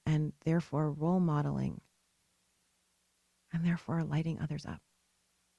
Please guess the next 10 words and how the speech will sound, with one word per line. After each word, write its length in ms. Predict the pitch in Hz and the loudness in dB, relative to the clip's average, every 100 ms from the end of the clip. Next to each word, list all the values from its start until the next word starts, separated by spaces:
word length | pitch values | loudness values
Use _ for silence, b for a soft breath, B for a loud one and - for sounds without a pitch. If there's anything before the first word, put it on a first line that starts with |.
| _ _ _ _ _ _ _ _ _ _ _ _ _ | _ _ _ _ _ _ _ _ _ _ _ _ _
That's 260 | 170 156 - | 4 4 2
making 240 | 160 156 | 0 2
a 60 | 147 | 2
massive 340 | 147 135 - | 2 0 -6
impact. 420 | - 147 - _ - _ _ _ _ _ _ _ _ _ _ _ _ _ _ _ _ _ 196 | -6 -6 -10 _ -20 _ _ _ _ _ _ _ _ _ _ _ _ _ _ _ _ _ 4
And 140 | 190 | 4
so, 340 | - 180 170 - _ _ _ _ _ _ _ _ _ | 4 2 0 -4 _ _ _ _ _ _ _ _ _
what's 420 | 196 180 220 - | 0 4 2 2
your 120 | 254 247 | 4 6
Miami, 540 | 214 - 196 160 | 6 6 2 0